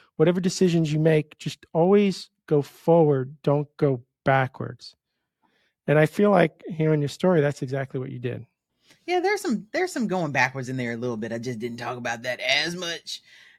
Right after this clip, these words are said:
Speaker 2: Just, just little, little bits and bobs.
Speaker 1: Let's not call it backwards. Let's call it sideways, 'cause you're allowed to go sideways.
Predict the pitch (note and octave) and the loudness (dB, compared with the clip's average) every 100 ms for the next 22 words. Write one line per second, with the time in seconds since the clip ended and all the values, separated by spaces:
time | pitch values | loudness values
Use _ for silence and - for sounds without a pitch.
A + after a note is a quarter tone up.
0 | _ - G#4+ - C#5 C#5+ C5 C5 G#4+ - | _ -8 -8 -6 -8 -8 -4 -2 -2 0
1 | C5+ E4 D#3+ E3 _ _ _ _ _ _ | 2 2 2 -6 _ _ _ _ _ _
2 | _ A#2+ E3 C#3+ A2 - F#2 G2 - _ | _ -4 -4 -4 -8 -8 -8 -10 -20 _
3 | _ _ - A3+ - B3 - A3+ G3+ D#3+ | _ _ 4 4 4 2 4 6 6 4
4 | D#3+ D#3+ E3+ D#3 E3+ - G3 E3+ - - | -2 0 -2 -2 -6 0 4 4 2 0
5 | D3 C3+ B2+ A2+ A2+ - D3+ F3 G3+ G#3+ | 2 2 -2 -6 -10 -10 -4 2 4 4
6 | F#3 D3+ C#3 - A2+ A#2 A#2 C3 | 4 4 2 0 -6 -6 -10 -14